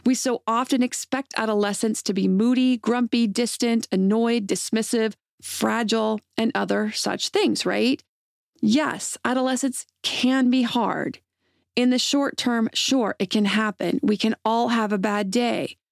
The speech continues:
But if it becomes longer term, it's days on end, it's a week or weeks on end, this is not normal. This is not adolescence. I think our view of adolescence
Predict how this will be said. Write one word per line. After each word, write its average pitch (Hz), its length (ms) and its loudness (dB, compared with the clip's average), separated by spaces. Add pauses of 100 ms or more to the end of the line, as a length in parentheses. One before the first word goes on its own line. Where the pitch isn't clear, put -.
(280)
But 233 140 2
if 254 100 0
it 262 120 2
becomes 277 720 2
longer 240 480 2
term, 247 460 0
it's - 200 -2
days 240 380 2
on 226 220 0
end, 220 260 2
it's 202 180 -2
a 208 80 2
week 220 440 2
or 190 140 0
weeks 240 420 2
on 196 180 0
end, 226 360 -2 (320)
this 254 220 0
is 214 120 0
not 214 560 0 (220)
normal. 214 400 2
This 208 180 -2
is 220 140 0
not 226 380 0
adolescence. 208 800 -2 (420)
I 233 140 0
think 277 300 0
our 254 160 0
view 208 440 2
of 214 160 -4
adolescence 208 800 0